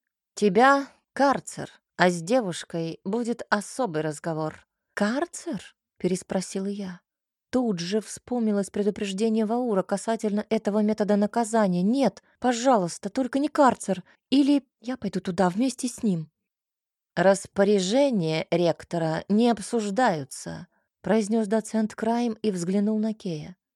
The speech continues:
"Так как? Проявишь благоразумие и пойдёшь сам? Или опять охранника позвать?" "Почему такая срочность?" "Как говорится, <laughs> раньше сядешь, <laughs> раньше выйдешь", —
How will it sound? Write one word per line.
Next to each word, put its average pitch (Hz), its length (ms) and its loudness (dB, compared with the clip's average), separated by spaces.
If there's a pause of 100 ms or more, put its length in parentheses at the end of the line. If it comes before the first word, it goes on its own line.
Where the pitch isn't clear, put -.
(320)
"Так - 460 2 (200)
как? - 520 -2 (280)
Проявишь 233 760 4
благоразумие 208 1000 2 (180)
и 151 100 0
пойдёшь 175 480 2
сам? 185 520 -2 (240)
Или 175 180 0
опять 202 680 2
охранника 220 760 -2
позвать?" 220 680 -4 (460)
"Почему 185 380 0
такая 214 320 4
срочность?" 208 840 0 (360)
"Как 202 440 2
говорится, 196 840 2 (200)
<laughs> - 400 -14
раньше 170 580 4
сядешь, 190 680 0 (100)
<laughs> - 300 -6
раньше 208 600 4
выйдешь", — 185 580 -4